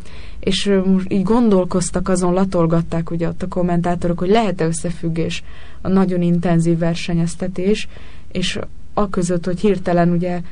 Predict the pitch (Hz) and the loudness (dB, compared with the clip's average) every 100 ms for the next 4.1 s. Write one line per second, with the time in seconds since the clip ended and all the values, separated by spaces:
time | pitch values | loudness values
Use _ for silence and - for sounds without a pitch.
0 | - - 190 170 175 170 185 180 180 175 | -8 -2 2 4 2 0 -4 -2 0 0
1 | 185 240 262 - - - - - - 185 | 2 0 -2 -6 -8 -8 -8 -8 -4 2
2 | 185 170 190 180 175 180 175 196 180 175 | 2 2 2 0 -2 -2 0 0 0 -2
3 | 185 170 170 170 160 190 190 175 180 175 | -2 0 0 0 0 -2 0 0 0 0
4 | 165 | 0